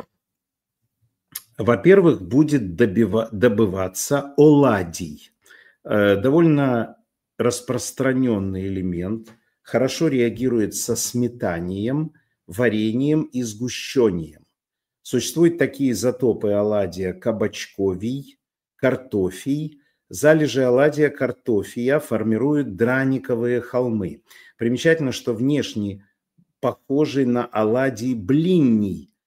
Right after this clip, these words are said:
не является его изотопом, а представляет собой другой элемент. Так что, как видите, на этом можно заработать миллиарды, вот эти вот пятьсот миллиардов, которые планирует заработать, э, Трамп, которые ему, э,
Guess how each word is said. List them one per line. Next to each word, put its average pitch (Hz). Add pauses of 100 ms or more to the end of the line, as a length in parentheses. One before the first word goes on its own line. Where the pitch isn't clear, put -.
(140)
не 143
является 131
его 104
изотопом, 156
а 101
представляет 95
собой 113
другой 92
элемент. 87 (720)
Так 120
что, -
как -
видите, 170 (280)
на 95
этом 117
можно 120
заработать 120
миллиарды, 117
вот 98
эти 98
вот 98
пятьсот 117
миллиардов, 104
которые 92
планирует 92
заработать, 90 (640)
э, 82
Трамп, 113 (180)
которые 82
ему, 85 (440)
э, -